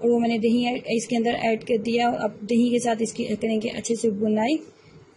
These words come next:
इतनी देर, देर तक दिन, chicken के साथ, अ, chicken की दही के साथ हम बुनाई करेंगे कि दही का जो, अ, पानी था वो मुकम्मल तौर पर dry हो जाना चाहिए। अब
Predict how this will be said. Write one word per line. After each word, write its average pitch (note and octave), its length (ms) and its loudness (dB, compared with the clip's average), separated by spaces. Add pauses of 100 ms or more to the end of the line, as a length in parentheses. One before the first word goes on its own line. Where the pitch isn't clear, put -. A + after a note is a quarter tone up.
(1300)
इतनी A#3+ 140 -4
देर, C4 320 -2
देर A#3+ 240 2
तक B3 140 -4
दिन, A#3+ 320 0
chicken B3 260 0
के B3 100 2
साथ, B3 280 -2
अ, B3 340 -2
chicken B3 340 0
की A#3+ 120 0
दही B3 220 4
के A#3+ 100 2
साथ A#3 120 0
हम A#3+ 160 2
बुनाई A3+ 300 2
करेंगे A#3 340 0
कि A#3+ 300 -2 (480)
दही A#3+ 240 2
का A#3 100 2
जो, - 100 0
अ, - 220 -4
पानी A#3 380 0
था A#3+ 120 2
वो A#3+ 180 4
मुकम्मल A3+ 320 2
तौर A3+ 100 0
पर A3 100 0
dry A3 320 0
हो B3 120 2
जाना A3+ 300 0
चाहिए। A#3 300 0
अब A#3 200 -4